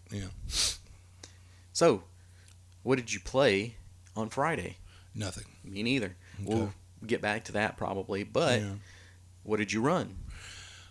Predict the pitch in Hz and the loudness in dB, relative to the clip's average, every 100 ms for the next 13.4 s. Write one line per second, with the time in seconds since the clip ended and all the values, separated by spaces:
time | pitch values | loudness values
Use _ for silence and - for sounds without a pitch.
0 | - 156 156 143 120 - 139 156 147 143 | -6 -2 -2 -4 -6 -6 -4 -2 0 0
1 | 143 131 - 147 147 139 127 113 113 107 | 0 -2 0 0 2 0 0 0 2 2
2 | - 95 - - - - - - 101 98 | 0 -6 -8 -12 -16 -20 -20 -14 -8 -4
3 | 107 104 101 95 147 165 165 180 180 - | -2 -2 -2 0 2 4 2 0 -2 -4
4 | - - - - 104 104 - 110 107 98 | -14 -20 -20 -8 -2 0 0 0 -2 -2
5 | - 104 - 101 98 - 95 98 95 98 | -2 -2 0 -2 -2 -8 -8 -6 -4 -4
6 | 98 95 95 - - - 131 127 110 - | -4 -6 -10 -18 -18 -6 -2 0 -2 -4
7 | 107 104 139 135 120 131 113 107 120 110 | -4 0 4 6 6 2 0 2 2 4
8 | 113 113 104 104 139 208 185 202 156 123 | 2 2 0 0 0 0 2 2 4 2
9 | 110 - 110 113 113 104 - 95 92 - | 2 0 0 2 2 -2 -4 -6 -6 -6
10 | 92 90 92 92 - 101 95 92 - - | -4 -2 -2 -4 -4 -2 -2 -4 -8 -16
11 | - - 110 120 120 143 147 - - 113 | -18 -4 2 2 4 4 2 -4 -4 -4
12 | 101 - 131 147 - 127 120 107 - 107 | -4 0 0 2 0 0 -2 -4 -4 -4
13 | 107 104 98 | -2 -4 -8